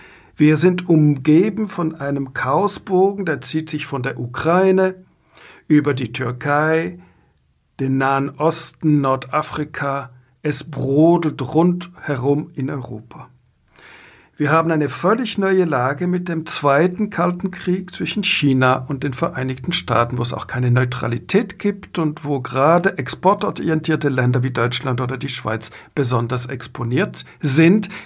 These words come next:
weil sie von beiden Seiten extremen Druck erfahren.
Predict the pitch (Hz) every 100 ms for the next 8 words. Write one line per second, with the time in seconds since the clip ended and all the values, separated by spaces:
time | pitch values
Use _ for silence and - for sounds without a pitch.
0 | - 139 131 151 190 180 127 127 131 127
1 | 120 120 147 - 127 - 135 139 165 170
2 | 127 120 120 - - 107 -